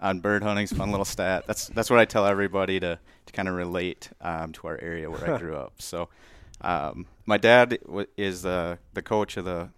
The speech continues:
Speaker 1: um, local shooting, trap shooting team, high school trap shooting team there. Um, he's very involved with, um, firearm safety, um, firearm safety trainer. So it's kinda been instilled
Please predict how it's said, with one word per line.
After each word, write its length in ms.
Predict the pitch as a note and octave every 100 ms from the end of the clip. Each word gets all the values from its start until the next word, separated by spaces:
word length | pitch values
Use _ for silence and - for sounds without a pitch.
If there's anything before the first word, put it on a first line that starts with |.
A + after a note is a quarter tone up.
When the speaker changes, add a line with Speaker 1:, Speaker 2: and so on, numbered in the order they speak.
| _ -
Speaker 1:
um, 320 | E2 D2+ E2 _ _
local 320 | G2+ G2 F#2+ F2
shooting, 380 | - G2+ F2+ - -
trap 240 | - A2+ G#2+
shooting 260 | A2+ G2+
team, 260 | - G2+ G2
high 120 | G2
school 240 | F2+ - F#2+
trap 260 | G2+ F#2+
shooting 260 | - F#2+ F2+
team 260 | G#2 F#2+
there. 260 | F#2 F#2+ F#2 - - - _
Um, 320 | - E2+ E2
he's 120 | E2+ D#2
very 200 | F#2 F2
involved 420 | E2+ F2 F2+ E2
with, 400 | F2 E2 - - _ -
um, 480 | F2 F2+ - F2+ - - - - - -
firearm 380 | - A#2+ A2+ G2+
safety, 600 | - D3 D3 C#3 C3+ B2 -
um, 280 | G2 F#2 F2
firearm 300 | G2 F#2+ F2
safety 300 | G2 G2 -
trainer. 340 | - F#2+ F#2+ F#2
So 160 | -
it's 100 | F2+
kinda 200 | - G2
been 140 | F#2 F#2
instilled 500 | F2 - F#2+ F#2